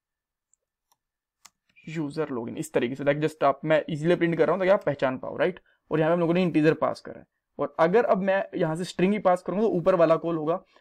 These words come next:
because जो लास्ट मैंने, अ, आपको ओवरलोडिंग करके दिखाई थी with inheritance, वो with the, on the base of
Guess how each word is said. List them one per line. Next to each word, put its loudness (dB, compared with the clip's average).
because 2
जो 4
लास्ट 2
मैंने, 0
अ, -4
आपको 0
ओवरलोडिंग 2
करके 2
दिखाई 0
थी -6
with 4
inheritance, -2
वो 2
with 2
the, -2
on 2
the 2
base 2
of 2